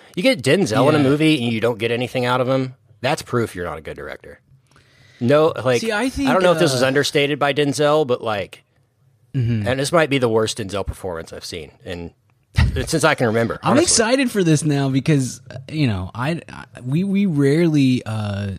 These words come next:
Speaker 2: super disagree on a movie, and maybe super disagree is too, is too far on this, but I didn't dislike this, and that seems to be a, an unpopular opinion.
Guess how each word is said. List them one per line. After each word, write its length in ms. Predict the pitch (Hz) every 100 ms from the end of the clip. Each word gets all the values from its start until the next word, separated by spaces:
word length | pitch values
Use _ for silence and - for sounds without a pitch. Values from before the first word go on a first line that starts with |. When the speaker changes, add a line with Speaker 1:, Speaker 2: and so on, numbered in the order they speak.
| -
Speaker 2:
super 520 | - - 143 139 147
disagree 480 | 151 156 127 131 127
on 160 | 131
a 40 | 131
movie, 320 | 123 120 120
and 200 | 120 123
maybe 280 | 127 123 117
super 340 | - 120 107
disagree 420 | 101 95 90 98
is 140 | 95 -
too, 360 | - 95 90 -
is 120 | 101
too 160 | - 98
far 300 | 135 147 110
on 160 | 95
this, 260 | 92 87 -
but 240 | 85 76 _ - _ _
I 60 | 151
didn't 200 | 160 120
dislike 480 | 117 - 98 123 -
this, 300 | 87 87 -
and 180 | 113 113
that 160 | 113
seems 260 | - 113 98
to 80 | 104
be 600 | 104 104 95 87 85 85 -
a, 60 |
an 120 | 101 -
unpopular 680 | 110 104 110 98 95 87 90
opinion. 400 | 104 117 95